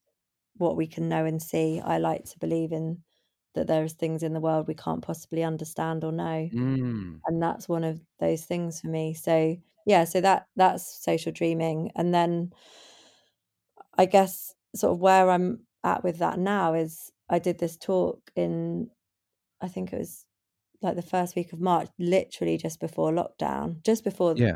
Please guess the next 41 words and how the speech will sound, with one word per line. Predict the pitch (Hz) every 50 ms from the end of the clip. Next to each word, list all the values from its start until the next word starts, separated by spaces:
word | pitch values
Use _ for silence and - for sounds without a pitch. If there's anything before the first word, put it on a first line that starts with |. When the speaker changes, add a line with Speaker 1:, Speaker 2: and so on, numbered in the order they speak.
| - -
Speaker 1:
like, | 175 165 - - - - - - _ -
the | 180 175 170 - - - - - _ _ -
coronavirus | - 180 180 180 180 175 175 160 170 170 170 165 165 165 - - - _ - - -
knowingly | 185 180 180 180 180 175 165 160 156 160 160 160 156
arrived | 151 156 156 156 156 151 -
in | 160 160
the | 160 156 156
U | 156
K, | 151 - - 151 151
'cause | - -
I'm | 151 160
sure | 160 - - -
it | -
was | - 160 160
here | - 160 160
before | 160 - - - 160 156 156 156 156 151
that. | - - 190 190 - - _ - - - - - - - _ _ _ -
Um, | 165 165 165 165 160 165 165 165 165 160 165 165 160 - - - _ _ _ _ _ _ _ _ _ -
I | 170 165
was | 170 165
doing | 165 185 175 170 165
this | 165 165 165
talk | - - 190 170 165 160 -
and | 170 165
I | 165 170
hate | 175 - - - 175 175 175 - - - -
public | - - 185 - 190 185 - -
speaking. | - - 190 196 190 - - 214 214
Like, | 190 170 165 165 175
I'm | 165 165 165 165
really | 165 165 160 165 165
not | 165 170 165 160 - - -
a | -
kind | 165 - 175 165 160
of | 160
standing | 165 - - 170 165 165 165 160 165
on | 165 160 165
stage | 165 - - 165 165 160 160 160
type | - 165 165 160 -
of | -
person. | - - 165 165 165 165 - 170 165 156 156 160